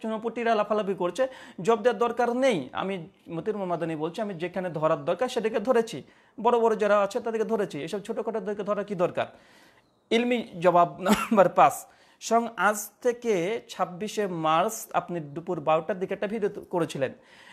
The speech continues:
যেখানে আপনি আমাকে চ্যালেঞ্জ করেছিলেন, আর আমি সঙ্গে সঙ্গে বলেছিলাম আমি চ্যালেঞ্জ অ্যাকসেপ্ট করবো বা অ্যাকসেপ্ট করলাম। এইভাবে আপনাকে যখন ফোন করেছিলাম আমি, সেই সময়তে আপনি কি বলেছিলেন?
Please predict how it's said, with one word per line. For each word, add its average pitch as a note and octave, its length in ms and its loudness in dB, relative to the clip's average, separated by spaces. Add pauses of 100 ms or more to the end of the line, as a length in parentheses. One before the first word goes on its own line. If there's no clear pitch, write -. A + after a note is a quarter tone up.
(120)
যেখানে A3 440 4
আপনি A#3 260 0
আমাকে F#3 320 -2
চ্যালেঞ্জ E3 340 -4
করেছিলেন, F3 720 -2
আর D#3+ 160 2
আমি D#3+ 180 2
সঙ্গে E3 240 -8
সঙ্গে D#3+ 200 -8
বলেছিলাম D#3+ 400 -4
আমি G#3 60 -10
চ্যালেঞ্জ F#3+ 260 -6
অ্যাকসেপ্ট F#3+ 340 -8
করবো E3+ 320 -4
বা - 80 -14 (220)
অ্যাকসেপ্ট F#3 380 0
করলাম। A3+ 340 4
এইভাবে D#3+ 420 0 (520)
আপনাকে A#3 280 2
যখন A#3 200 -2
ফোন C4 300 -2
করেছিলাম A#3 460 2
আমি, G3 300 0
সেই A3 180 -2
সময়তে G#3+ 300 -2
আপনি G#3 220 -2
কি G#3 140 -6
বলেছিলেন? F#3+ 480 -2